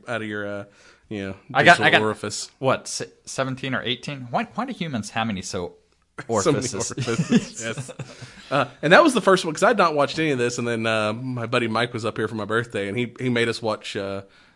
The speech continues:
Speaker 1: the Three Robots episode, and I'm like, "Okay, this is pretty fucking cool. I gotta watch this whole, whole s-, thing now." <laughs> But, uh, and I don't know if your, uh, order differed than,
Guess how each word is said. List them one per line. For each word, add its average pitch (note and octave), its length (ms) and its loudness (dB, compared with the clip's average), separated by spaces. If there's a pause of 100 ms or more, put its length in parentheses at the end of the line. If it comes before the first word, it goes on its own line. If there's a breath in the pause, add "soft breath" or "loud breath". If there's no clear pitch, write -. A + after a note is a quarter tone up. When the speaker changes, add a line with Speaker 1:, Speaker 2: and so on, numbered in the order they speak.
Speaker 1:
the A#2 100 -2
Three B2 220 2
Robots G#2+ 460 0
episode, G2 520 -4
and G2+ 60 -8
I'm G2 80 -6
like, G2 260 -8 (140)
"Okay, A2 220 -6
this A#2+ 180 -6
is A2+ 60 -14
pretty G2 320 -10
fucking G2 240 -12
cool. G2 160 -6
I F#2 80 -6
gotta G#2 120 -4
watch G2 180 -6
this G2+ 80 -12
whole, F#2+ 240 -10 (140)
whole C3 180 -6
s-, - 280 -12 (220)
thing A2 240 -4
now." G2 220 -10 (600 soft breath)
<laughs> D#3+ 100 4 (1120 loud breath)
But, C#3 180 2
uh, B2+ 360 6
and C3 140 0
I C3+ 160 6
don't F3+ 140 12
know D3+ 120 10
if C#3+ 140 2
your, C3+ 220 4
uh, A#2 320 2
order C3 300 6
differed B2 480 0
than, A2 280 -2